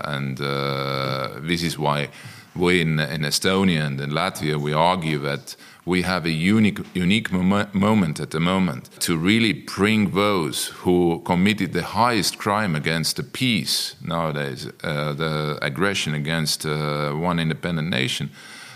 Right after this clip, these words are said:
All those perpetrators like Putin, Shoigu, Lavrov and others must be brought to the special tribunal, which should be established by the vote in General Assembly.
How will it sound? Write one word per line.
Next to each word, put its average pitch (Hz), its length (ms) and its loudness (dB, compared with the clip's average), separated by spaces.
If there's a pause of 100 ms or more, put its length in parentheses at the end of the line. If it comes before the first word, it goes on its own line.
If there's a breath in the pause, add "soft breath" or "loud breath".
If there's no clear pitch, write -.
(140 loud breath)
All 120 300 6
those 90 480 6
perpetrators 90 1040 -2
like 73 440 -2
Putin, 98 500 -2
Shoigu, 87 460 -2
Lavrov 85 500 0
and 80 100 0
others 95 380 -2
must 87 280 -6
be 98 120 -8
brought 104 380 -8
to 101 100 -6
the - 100 -8
special - 400 -8
tribunal, 95 600 -2
which 80 300 -4
should - 300 -8
be 87 80 -4
established 90 600 -4
by 87 200 -2
the 85 140 -4
vote 95 400 0
in 90 200 -2
General 92 360 -2
Assembly. 110 400 -4